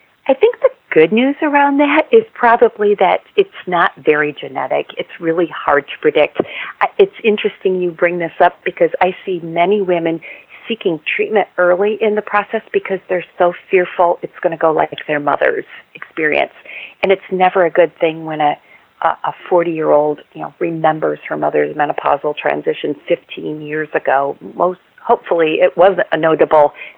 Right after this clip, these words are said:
family event. But when it didn't go well, it may be a, a notable family event. So many women come in really fearful about what's ahead because they saw it go badly. The good news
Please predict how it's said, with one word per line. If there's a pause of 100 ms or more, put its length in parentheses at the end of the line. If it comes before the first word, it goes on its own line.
(160)
family
event. (560)
But
when
it
didn't
go
well,
it
may
be
a, (100)
a
notable
family
event.
So
many
women
come
in
really (140)
fearful
about
what's
ahead
because
they
saw
it
go
badly. (760)
The
good
news